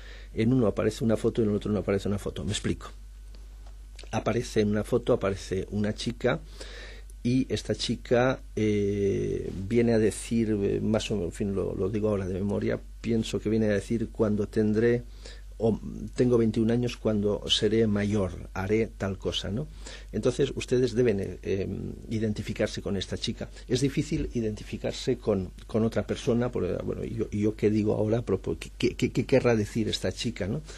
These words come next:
Entonces, bueno, pues tienen que hacer ustedes este esfuerzo. Y luego tienen otro ejercicio en el que el sujeto es el je, es decir, que este je ya corresponde con ustedes para que a lo mejor tengan una mayor facilidad en,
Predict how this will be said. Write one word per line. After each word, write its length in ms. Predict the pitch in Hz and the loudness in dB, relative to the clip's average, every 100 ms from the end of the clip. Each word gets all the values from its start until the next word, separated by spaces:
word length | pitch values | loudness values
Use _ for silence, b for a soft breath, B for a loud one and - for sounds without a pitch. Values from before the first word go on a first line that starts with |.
| B B B B B B - | B B B B B B -4
Entonces, 640 | 120 110 135 - 151 147 - | 0 2 2 4 4 4 4
bueno, 240 | 113 113 | 4 4
pues 160 | 120 117 | 2 -2
tienen 240 | 110 107 98 | 2 2 2
que 120 | 107 | 0
hacer 240 | 98 110 | 0 -2
ustedes 420 | 95 - 104 101 95 | -4 0 2 2 0
este 200 | - 101 | -2 -2
esfuerzo. 520 | - 135 123 147 165 B B B B B B B | 0 0 2 -2 -2 B B B B B B B
Y 100 | 151 | 6
luego 240 | 143 143 143 | 8 8 8
tienen 360 | 131 107 - - | 6 4 2 -2
otro 300 | - 123 120 | 0 2 2
ejercicio 840 | 117 127 - 127 - 117 123 135 - | 2 -2 -2 -4 -2 2 2 2 -2
en 160 | 113 104 | 0 2
el 160 | 98 95 | 2 -2
que 420 | - 98 101 - - - - | -2 0 0 -2 -8 -16 -4
el 260 | 98 92 | -2 -2
sujeto 460 | - - - 120 107 | -4 -6 -2 2 2
es 140 | 92 | 4
el 160 | 104 85 | 2 0
je, 340 | 101 113 110 - | 2 6 6 4
es 60 | |
decir, 300 | 98 - 104 | 0 -2 -4
que 80 | 95 | -4
este 200 | - 101 | -2 0
je 240 | 98 110 95 | 4 4 4
ya 100 | 98 | 2
corresponde 540 | - - - 110 98 | 0 -4 -2 0 0
con 100 | 107 | 0
ustedes 420 | 110 - 98 110 | -2 0 0 0
para 240 | - 104 95 | 0 0 0
que 120 | - | -2
a 40 | |
lo 80 | 101 | -2
mejor 300 | 101 - 107 | -2 -2 -4
tengan 400 | - 113 110 113 | 0 0 2 2
una 160 | 107 104 | 0 -2
mayor 300 | 92 95 92 | -2 -2 -2
facilidad 600 | - 90 90 90 104 - - | -4 -6 -6 -2 -2 -2 -4
en, 360 | 85 92 - | -2 -2 -4